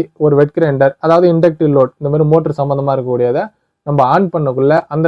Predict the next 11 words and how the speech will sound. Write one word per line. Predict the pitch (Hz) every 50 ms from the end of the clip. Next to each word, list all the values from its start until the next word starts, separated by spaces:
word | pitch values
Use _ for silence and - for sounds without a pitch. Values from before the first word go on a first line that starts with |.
| 151 151
டைம்ல | 160 151 147 143 160 170 160 -
சடனா | 147 147 160 165 175 170 156
பார்த்தோம்னா | 147 139 135 131 123 127 139 151 165 160 156
நம்ம | 139 131 131
வீட்டுல | 143 160 156 160
இருக்கக்கூடிய | 147 135 135 143 139 131 120
பல்பு | 131 143 151 147 - 160 180 190 _ _ _ _ _ - -
கொஞ்சம் | 143 139 131 127 139
லோ | 156 170
வோல்டேஜ் | 175 160 147 143 135 127 127 123
ஆகி | 120 123 131 156